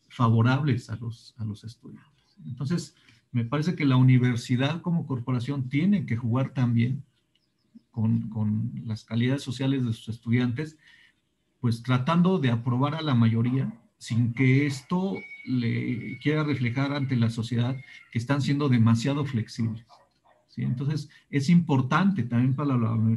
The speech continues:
la universidad dejar en claro que ella investiga a sus estudiantes y que, aunque algunos son impugnados o denunciados,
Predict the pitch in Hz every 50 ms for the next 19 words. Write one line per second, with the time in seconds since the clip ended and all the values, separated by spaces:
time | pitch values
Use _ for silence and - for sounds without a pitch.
0 | 113 - 107 110 110 107 110 110 107 101 - - 120 123 120 127 131 135 131 -
1 | - 135 139 143 135 127 - 131 127 123 135 - - _ _ _ - _ _ _
2 | - 113 113 120 123 127 151 185 208 196 156 107 107 - _ _ _ _ _ _
3 | - 113 117 113 110 110 104 - - - 143 151 160 170 170 - 127 - - -
4 | - 120 117 127 127 120 113 117 147 139 - - _ _ _ - 110 107 104 -
5 | - 113 110 - - - 113 117 117 110 - 117 113 120 131 151 180 185 - 175
6 | 170 170 175 175 147 - - 117 113 120 123 135 147 156 151 147 117 117 - -
7 | _ - 110 104 107 107 107 107 104 107 - 127 127 127 123 143 170 - _